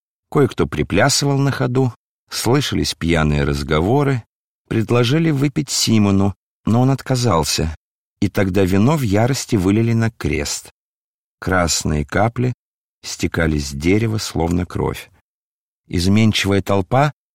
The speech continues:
совсем забыла про Вараву, освобождение которого еще недавно так рьяно требовала. А может быть, его не узнавали?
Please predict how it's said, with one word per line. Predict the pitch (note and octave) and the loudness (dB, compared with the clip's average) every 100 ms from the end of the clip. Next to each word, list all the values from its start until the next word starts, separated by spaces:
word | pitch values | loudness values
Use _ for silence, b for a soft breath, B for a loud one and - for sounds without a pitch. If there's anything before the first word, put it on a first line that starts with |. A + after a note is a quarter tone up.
| _ - | _ -8
совсем | - F#2+ - - C#3+ | -4 -2 0 0 2
забыла | A#2 A2+ A#2+ B2+ | 2 0 0 0
про | A#2+ A#2+ | 0 0
Вараву, | A#2+ C3 B2+ E2 D2+ D2 D2 _ _ _ _ | 2 2 2 2 0 -4 -8 _ _ _ _
освобождение | E2 - E2 E2+ D#2 F2+ E2+ | -4 -2 0 0 0 0 2
которого | D#2+ D#2+ A2+ A2+ | 0 -2 0 0
еще | G2 F2 | 0 -2
недавно | D#2+ E2 F#2 G#2+ | 0 0 0 0
так | G#2 E2+ D2+ | -2 -6 -4
рьяно | D2+ D#2 E2+ F2 | -2 0 0 -2
требовала. | G2 E2+ C#2+ C#2 C#2 C#2+ _ _ _ _ _ | -2 0 0 -2 -4 -8 _ _ _ _ _
А | - A2 | -2 2
может | D3 C#3 G2+ | 2 0 -2
быть, | F#2 - | -4 -2
его | D#2+ D#2+ D#2+ | 0 2 2
не | D#2 | 2
узнавали? | D2 D2 D#2+ F#2 C#3 C#3 | 0 0 0 2 0 0